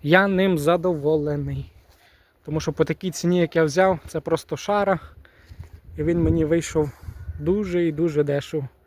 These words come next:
По такій ціні два колеса може купити від газона, а може й ні. Так що отак. Поставили ще, бачите, е,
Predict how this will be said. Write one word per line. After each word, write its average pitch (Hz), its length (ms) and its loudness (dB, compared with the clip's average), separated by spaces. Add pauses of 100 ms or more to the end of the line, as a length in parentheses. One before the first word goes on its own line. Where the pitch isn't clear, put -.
(880)
По 147 80 0
такій 165 260 0
ціні 170 360 2 (680)
два 151 140 0
колеса 151 420 2
може 143 220 -4
купити 147 340 -10
від 151 100 -8
газона, 151 340 -4
а - 20 -4
може 151 240 -2
й 147 40 -2
ні. 151 140 -2 (2250)
Так 165 100 -2
що - 160 -2
отак. 147 400 -4 (800)
Поставили 170 480 0
ще, - 140 -2
бачите, 156 400 -4 (1600)
е, 151 440 0